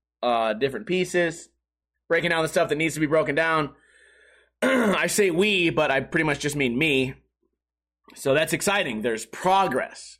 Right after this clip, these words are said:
It's exciting because there's progress. Oh, yeah, by the way, I'm wearing this shirt that says, "Never forget, July fourth, nineteen ninety-six."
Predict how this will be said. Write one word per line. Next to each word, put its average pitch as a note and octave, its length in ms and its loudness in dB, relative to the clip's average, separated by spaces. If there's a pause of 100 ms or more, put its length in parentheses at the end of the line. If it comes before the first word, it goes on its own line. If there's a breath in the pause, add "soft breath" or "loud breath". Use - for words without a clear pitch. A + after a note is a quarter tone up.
It's - 180 -4
exciting A#3 500 2
because G3+ 600 0 (720 soft breath)
there's C3+ 160 -6
progress. A#2+ 480 -2
Oh, F#3 60 2
yeah, A3 120 4
by A3 160 2
the A3 80 4
way, F#3 100 4
I'm E3+ 120 0
wearing A#3 200 2
this G#3+ 180 0
shirt A#3 240 0
that G3 120 -6
says, F#3+ 180 0
"Never G3 220 2
forget, F3+ 500 0 (380)
July G3 340 2
fourth, G#3+ 360 0
nineteen G3 340 -2
ninety-six." G3 760 -2